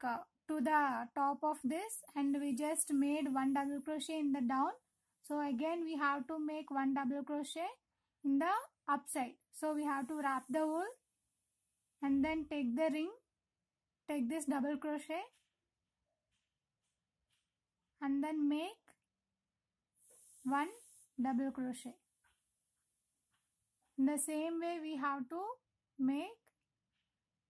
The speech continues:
just take the next string, half the double crochet.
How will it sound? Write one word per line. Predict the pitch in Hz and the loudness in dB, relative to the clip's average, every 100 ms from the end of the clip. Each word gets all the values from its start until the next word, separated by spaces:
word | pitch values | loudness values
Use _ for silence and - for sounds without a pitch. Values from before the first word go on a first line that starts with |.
| _ _ _ _ 294 | _ _ _ _ -2
just | 311 311 - - _ _ _ _ _ - - - - 294 | 0 -2 -6 -18 _ _ _ _ _ -20 -20 -20 -8 -2
take | 277 233 | 0 2
the | 311 381 494 - - _ _ _ _ _ _ _ _ _ 269 | 2 2 -2 -14 -20 _ _ _ _ _ _ _ _ _ 0
next | 262 285 285 | 2 0 -6
string, | - 311 330 453 _ _ _ 269 | -8 -6 -8 -10 _ _ _ -2
half | 269 285 | -2 -2
the | 269 277 269 254 247 | -4 -2 -2 -2 -2
double | 269 247 294 | -2 -2 -2
crochet. | 302 294 - 330 | -4 -6 -6 -8